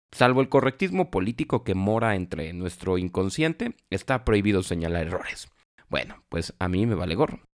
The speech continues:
Aquí practicamos el deporte extremo de decir las cosas como son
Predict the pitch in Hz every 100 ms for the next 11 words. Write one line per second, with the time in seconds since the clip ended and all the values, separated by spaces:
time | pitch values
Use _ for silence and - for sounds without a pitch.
0 | _ _ - - 113 - - 87 - 90
1 | 123 131 117 92 87 117 117 98 90 -
2 | 123 139 151 170 135 87 92 120 123 107
3 | 90 - 135 151 87 - - 87 87 90
4 | - 170 247